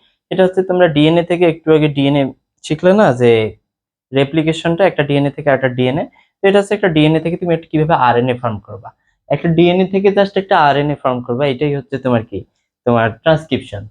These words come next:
তো as like এটা অনেক সময় না অনেকে ফান করে বলে যে তোমার ট্রান্সক্রিপশন হচ্ছে রেপ্লিকেশনের অর্ধেক, half of replication। As like যে তোমার ডিএনএ তে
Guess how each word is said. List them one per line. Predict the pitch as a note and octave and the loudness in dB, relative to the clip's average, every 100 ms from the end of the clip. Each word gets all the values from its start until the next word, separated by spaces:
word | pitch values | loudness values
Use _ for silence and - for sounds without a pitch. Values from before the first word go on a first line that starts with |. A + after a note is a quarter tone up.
| - | 2
তো | |
as | F#3+ F3+ F#3+ | 4 4 2
like | G#3 G#3+ | 2 2
এটা | A3 G#3+ | 4 2
অনেক | F3 F3+ F3+ | 2 -2 -2
সময় | G3+ A3 | -2 -2
না | A3+ | 0
অনেকে | D3 D3 - | -2 -4 -8
ফান | - F3 | -6 -6
করে | F3+ F3+ | -2 -2
বলে | F3 E3+ F3 | 2 2 2
যে | G3+ G3+ _ _ _ - | -2 -4 _ _ _ -2
তোমার | D#3 D3+ - | 0 0 0
ট্রান্সক্রিপশন | E3 D#3+ - G3 G#3 G3+ | 0 0 -4 -4 0 -2
হচ্ছে | G3 A3+ | 2 2
রেপ্লিকেশনের | G3+ F3 F3 G#3+ G3+ G3+ - G3+ D3+ | 6 4 4 0 -2 -2 -2 0 2
অর্ধেক, | A2 - G#2 _ - | 0 -2 -14 _ -6
half | D#3+ | -4
of | F3 D#3 | -4 -2
replication। | B2+ A#2 A#2 A2 - G#2+ _ _ _ - | -4 -2 -6 -8 -12 -18 _ _ _ 0
As | D#3+ | 0
like | D#3+ B2 C3 - _ - | 4 2 0 -6 _ -6
যে | D3+ | -4
তোমার | F#3 F#3 F#3+ D#3 | 0 4 4 4
ডিএনএ | F3+ F#3+ G3+ G#3 | 4 6 4 2
তে | G#3 | 0